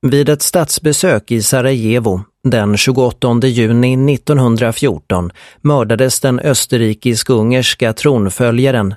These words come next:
Frans Ferdinand och hans hustru Sofie av en serbisk nationalist.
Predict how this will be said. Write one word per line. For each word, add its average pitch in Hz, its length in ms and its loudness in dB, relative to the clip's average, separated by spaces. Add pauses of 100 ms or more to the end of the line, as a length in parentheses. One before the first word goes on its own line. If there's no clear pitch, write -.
(120)
Frans 104 400 -2
Ferdinand 107 640 -2 (280)
och 135 80 0
hans 131 260 -2
hustru 147 460 -2
Sofie 135 520 -2 (300)
av 123 140 -2
en 117 300 0
serbisk 107 640 -2
nationalist. 95 960 -4